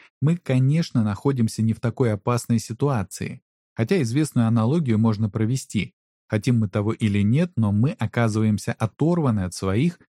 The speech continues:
и окружены чужими. И наши привычные манеры, обусловленные национальным менталитетом,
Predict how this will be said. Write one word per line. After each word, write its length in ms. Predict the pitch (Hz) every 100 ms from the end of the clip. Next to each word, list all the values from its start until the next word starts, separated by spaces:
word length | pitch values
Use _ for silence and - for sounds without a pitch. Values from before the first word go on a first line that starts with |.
| _
и 60 | 233
окружены 640 | 175 117 104 90 104 113
чужими. 680 | - 147 151 135 90 - 113 _ _ _ _
И 60 | 110
наши 280 | 117 139 117
привычные 540 | - 113 117 - 104
манеры, 540 | 101 98 104 151 139 - _ -
обусловленные 760 | 107 120 208 196 135 120 117 107
национальным 800 | 113 113 131 131 143 117 101
менталитетом, 840 | 113 110 113 123 135 214 214 175